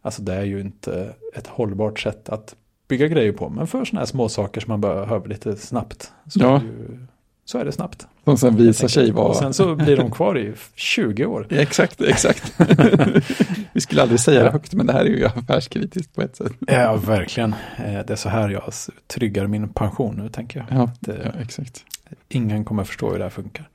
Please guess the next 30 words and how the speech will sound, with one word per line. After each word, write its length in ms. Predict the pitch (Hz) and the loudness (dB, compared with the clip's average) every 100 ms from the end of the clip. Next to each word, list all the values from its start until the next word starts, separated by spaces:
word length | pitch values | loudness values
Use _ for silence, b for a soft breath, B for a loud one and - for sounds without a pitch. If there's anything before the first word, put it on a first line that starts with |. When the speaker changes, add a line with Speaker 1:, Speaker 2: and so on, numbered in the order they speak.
| B B 269 | B B -2
Speaker 2:
Nej. 200 | 123 127 - | -2 -2 -2
Speaker 1:
Nej, 360 | 113 110 107 - | 4 6 6 -2
men 260 | - 160 131 | 0 4 6
nej, 300 | 110 143 143 | 6 6 6
så 80 | 143 | 6
det 140 | 147 | 4
tycker 200 | 143 120 | 4 0
jag 80 | 98 | -2
faktiskt 200 | - - | -6 -6
är 260 | - - - | -6 -6 -6
jättebra 380 | - - 110 107 | -8 -10 -8 -6
också. 300 | - - 127 | -6 -6 0
Speaker 2:
Mm. 120 | 110 | 2
Speaker 1:
Och 60 | 117 | 2
just 240 | 107 - | 0 -2
det 60 | 95 | -2
här 100 | 92 | -2
att 220 | 92 _ | -4 _
det 100 | 104 | -4
är 60 | 101 | -2
inget 340 | 107 107 107 | -2 -4 -6
snack 480 | - - 120 120 - | -8 -4 -4 -6 -4
om, 300 | 110 98 101 | -4 -2 -6
eh, 880 | 92 92 92 87 - - - 127 120 b b _ _ | -6 -6 -8 -10 -10 -12 -10 -10 -12 b b _ _
spara 680 | - - - 95 90 87 - - | -10 -2 2 2 0 -4 -6 -8
och 120 | - | -8
sånt 160 | 123 113 | -8 -8
här, 120 | 117 | -10
utan 280 | 113 110 107 | -8 -8 -8
det 480 | 117 120 120 - | -8 -8 -8 -10